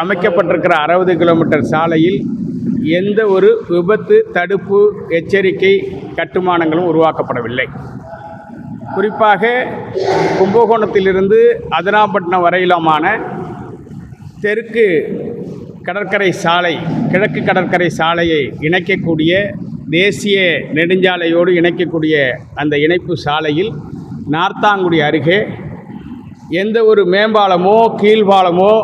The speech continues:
அமைக்கப்படாமல் தேசிய நெடுஞ்சாலை ஆணையத்தினுடைய சட்ட விதிமுறைகள் மீறப்பட்டிருக்கிறது. இதனால் மாதத்திற்கு இருபதுக்கும் மேற்பட்டோர் உயிரிழக்கிற பேராபத்து ஏற்பட்டிருக்கிறது.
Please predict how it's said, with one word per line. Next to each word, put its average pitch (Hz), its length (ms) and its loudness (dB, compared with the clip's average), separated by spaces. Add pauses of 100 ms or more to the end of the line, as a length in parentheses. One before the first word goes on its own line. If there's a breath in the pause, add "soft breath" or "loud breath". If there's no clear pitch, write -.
(180)
அமைக்கப்படாமல் 175 800 0 (920)
தேசிய 220 380 2 (140)
நெடுஞ்சாலை 202 480 4 (120)
ஆணையத்தினுடைய 185 600 2 (140)
சட்ட 196 400 0 (100)
விதிமுறைகள் 196 640 0
மீறப்பட்டிருக்கிறது. 170 720 -2 (920)
இதனால் 226 420 0 (580)
மாதத்திற்கு 247 600 2 (120)
இருபதுக்கும் 226 500 4
மேற்பட்டோர் 202 500 0 (160)
உயிரிழக்கிற 185 560 2 (420)
பேராபத்து 180 640 0
ஏற்பட்டிருக்கிறது. - 580 -10